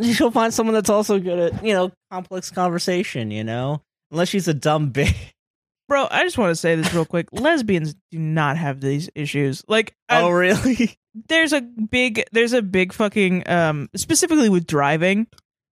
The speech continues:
Speaker 1: <laughs>
Speaker 2: How many lesbian couples have I seen on the internet that are just like, "Yeah, my fiance fucking drives like shit. And we've been married for ten years." You know
Speaker 1: Yeah,
Speaker 2: what I mean?
Speaker 1: so what?
Speaker 2: And it's like, I think, uh,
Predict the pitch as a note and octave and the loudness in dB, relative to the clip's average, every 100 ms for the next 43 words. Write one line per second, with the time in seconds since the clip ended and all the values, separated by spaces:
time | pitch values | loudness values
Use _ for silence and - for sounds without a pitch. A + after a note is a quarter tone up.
0 | _ - - - - G#3 - - B3+ G#3+ | _ -4 -4 -4 -12 -20 -14 -10 -6 -4
1 | - - E4+ E4+ D#4 C#4 B3 A3 G#3+ G#3+ | -2 0 0 2 2 2 4 2 2 0
2 | G3+ G3+ F3+ E3 D3+ - F#3 G#3 A3+ G#3+ | 2 0 2 0 0 -2 -2 0 0 0
3 | - E3+ C3+ D3+ E3 D#3+ D#3+ F#3+ D#3 E3 | 0 0 0 -2 0 0 0 0 -2 -2
4 | E3+ F3 F3+ C#4 A3 G#3 G#3 C#4 D4+ A#3+ | -2 -4 -2 0 0 0 0 0 0 0
5 | G3+ _ A3+ A#3 G#3 F3+ E3+ E3+ C#3+ C3+ | -4 _ -8 -4 -2 0 0 0 -2 -4
6 | - D#3 F#2+ - _ _ _ _ _ G3+ | -4 -2 -4 -6 _ _ _ _ _ 0
7 | G#3 C4+ A3+ G#3 G3+ F#3+ E3+ C#3+ - C3 | 2 2 2 2 2 4 2 0 -2 -8
8 | - - F3 E3 C#3+ C3 - - - A#3+ | -8 -4 -2 -2 -2 -4 -6 -12 -4 -2
9 | B3 A#3+ A#3+ A#3+ B3+ A3+ A#2+ C#3 _ _ | 0 0 0 -2 -2 -2 -4 -4 _ _
10 | _ A3 A3 B3 A3+ _ _ _ G#3 B3+ | _ -4 -2 0 -2 _ _ _ -8 -8
11 | B3+ _ G3 F#3+ F3 E3 E3 G3 | -10 _ -2 0 0 0 -2 -6